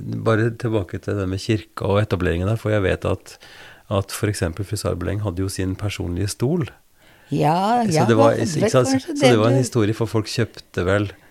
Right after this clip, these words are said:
Speaker 1: altså var med og bidro til
Speaker 2: Ja,
Speaker 1: kirka og
Speaker 2: ja,
Speaker 1: møblement
Speaker 2: vi,
Speaker 1: ved at
Speaker 2: ja, vi, vi kjøpte stoler.
Speaker 1: Ja, ikke sant? Så
Speaker 2: Ja.
Speaker 1: det var en sånn stykkepris man kunne gi for å
Speaker 2: Ja da,
Speaker 1: Ja,
Speaker 2: ja
Speaker 1: mm,
Speaker 2: da.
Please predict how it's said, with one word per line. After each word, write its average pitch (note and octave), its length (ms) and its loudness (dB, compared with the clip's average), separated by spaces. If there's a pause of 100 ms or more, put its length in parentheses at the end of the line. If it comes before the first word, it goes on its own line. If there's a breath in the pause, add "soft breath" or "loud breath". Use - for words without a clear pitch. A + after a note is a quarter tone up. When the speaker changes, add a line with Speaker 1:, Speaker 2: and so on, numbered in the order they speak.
(240 soft breath)
Speaker 1:
altså A2 180 0
var A2 120 4
med F#2+ 160 -2
og G#2+ 40 -6
bidro G2 440 0
til D#3 100 2
Speaker 2:
Ja, E3+ 80 6
Speaker 1:
kirka A3 340 4 (100)
og - 40 2
Speaker 2:
ja, - 140 4
Speaker 1:
møblement G#2+ 420 4
Speaker 2:
vi, A#2 80 2
Speaker 1:
ved G2+ 100 4
at G2 80 8
Speaker 2:
ja, F3 200 2
vi, A#3+ 240 0 (140)
vi F#3 260 -2
kjøpte - 680 0
stoler. D#3 720 -4
Speaker 1:
Ja, A2 180 4
ikke B2+ 140 -2
sant? C3+ 260 -2
Så - 120 -6
Speaker 2:
Ja. A2+ 40 2
Speaker 1:
det A2 100 2
var G#2+ 80 6
en G#2 60 2
sånn A2+ 160 -4
stykkepris G#2 540 -2
man A2 100 0
kunne G#2+ 260 -2
gi F#2+ 220 0
for G#2+ 220 -2
å G2 240 2
Speaker 2:
Ja D#3 320 4
da, C4 200 0
Speaker 1:
Ja, F#2 240 2
Speaker 2:
ja D#3 220 0
Speaker 1:
mm, F#3+ 80 -2
Speaker 2:
da. B3+ 120 0